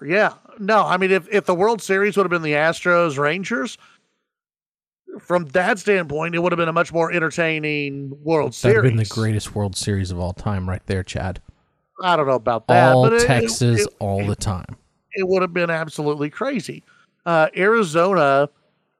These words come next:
Speaker 1: they, they had their moments, but it was, uh, you know, it was something where the, you know, the Rangers were able to figure 'em out and figure 'em out pretty, uh, pretty well. And the Ranger bats were alive, and,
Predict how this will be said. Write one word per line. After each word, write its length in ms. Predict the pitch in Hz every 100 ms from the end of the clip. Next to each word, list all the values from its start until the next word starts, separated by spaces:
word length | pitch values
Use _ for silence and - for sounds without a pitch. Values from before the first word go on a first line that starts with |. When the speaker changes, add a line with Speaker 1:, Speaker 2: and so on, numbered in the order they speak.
| _ _ _ _ _ _ _
Speaker 1:
they, 240 | 175 202
they 200 | 185 196
had 160 | 190 190
their 140 | 165
moments, 840 | 156 185 214 160 202 - - - - _ _ _ _
but 360 | 175 170 160 170
it 220 | 180 185
was, 760 | 170 170 170 170 170 147 - 160
uh, 580 | 151 143 139 131 135 -
you 100 | 180
know, 120 | 160
it 60 | 165
was 140 | 170
something 360 | - 165 175 165
where 240 | 139 143
the, 160 | 143 156
you 80 | 151
know, 120 | 139
the 60 | 135
Rangers 340 | 135 139 143
were 140 | 139
able 200 | 143 143
to 80 | 135
figure 300 | 147 127 127
'em 100 | 123
out 300 | 123 131 180
and 240 | 151 113 110 _ _ _ _ -
figure 160 | 147
'em 80 | 139
out 180 | 143 143
pretty, 460 | 151 147 147 143
uh, 240 | 143 139 139 - _ _ -
pretty 160 | 156 151
well. 300 | 170 135 - _ _ _ -
And 140 | 190
the 60 | 185
Ranger 240 | 185 170
bats 340 | 151 147 165 -
were 120 | 143
alive, 500 | 123 120 135 165 175
and, 160 | 131